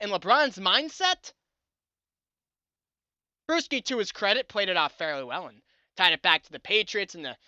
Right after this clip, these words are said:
sixteen and oh run in two thousand and seven, and about how that meant nothing without the title, but still, come on, E S P N. You're asking now your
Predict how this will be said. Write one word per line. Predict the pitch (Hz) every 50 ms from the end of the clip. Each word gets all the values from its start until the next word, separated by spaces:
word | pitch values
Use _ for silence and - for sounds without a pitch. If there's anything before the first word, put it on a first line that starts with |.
| _ _
sixteen | _ - - 208 - - - - 202 180
and | 165 170
oh | 170 170
run | 151 175 196 185
in | 175 156
two | - - 185 180
thousand | - 180 170 165 156 - 143
and | 135 127 -
seven, | - 190 190 196 202 185
and | 151 139
about | 147 160 156 147
how | 143
that | 147 147 151 -
meant | 156 139 131 135
nothing | 151 185 202 - 208 196 175
without | 165 156 151 143 -
the | - 131
title, | - - 185 214 233 254 233
but | 175 190 175 175 _ _ _ _ _ _ _ _ _ _ _ _ _ _
still, | - - - 339 294 202 120 107 _ _ _ _ _ _ _ _ _ _ _ _ _ _ _
come | - 285 220 220
on, | 190 196 214 226 220
E | 208 196
S | 170 - -
P | - 190 165
N. | 131 127
You're | 135 165
asking | 220 226 233 226 - 240 240 220
now | 208 214 220 220
your | 202 160